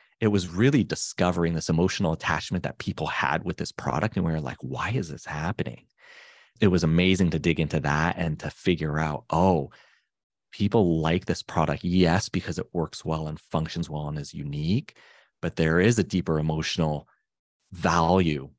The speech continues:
tied into this product that they're using and that experience of being together with people that they enjoy,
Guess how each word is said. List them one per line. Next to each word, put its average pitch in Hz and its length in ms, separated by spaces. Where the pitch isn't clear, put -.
tied 85 320
into 87 200
this - 140
product 80 460
that 69 160
they're 73 80
using 78 500
and 69 80
that 71 140
experience 87 920
of 78 220
being 90 240
together 80 380
with 78 180
people 82 340
that 73 160
they 78 100
enjoy, 78 680